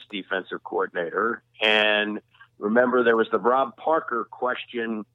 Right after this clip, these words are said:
at a news conference after a loss, "Do you wish that your daughter had married somebody different?" I think was the question.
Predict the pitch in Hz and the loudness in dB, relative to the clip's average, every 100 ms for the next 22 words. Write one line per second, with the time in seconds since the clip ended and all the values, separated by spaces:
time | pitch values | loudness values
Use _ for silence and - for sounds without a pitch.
0 | _ _ _ 110 107 104 107 131 151 135 | _ _ _ -2 -2 -2 -4 -2 -2 -4
1 | - 113 120 104 120 117 - 120 110 127 | -4 -4 -4 -6 -6 -6 -4 -4 -2 -2
2 | 139 131 - - _ - 139 123 117 143 | -2 -4 -8 -20 _ -8 -6 -6 -4 -4
3 | 139 - - 107 104 123 131 131 117 101 | -4 -6 -10 -10 -8 -2 -2 0 -4 -6
4 | - - 123 139 131 - - 143 147 - | -14 -16 -4 -2 -2 -6 -4 0 0 -2
5 | 139 107 151 139 - 110 - - - - | -4 -4 -2 -2 -4 -12 -12 -18 -16 -8
6 | - 117 143 - 123 - - 117 - 139 | -4 0 0 0 -4 -4 -4 -4 0 0
7 | - - 131 | 0 -6 -6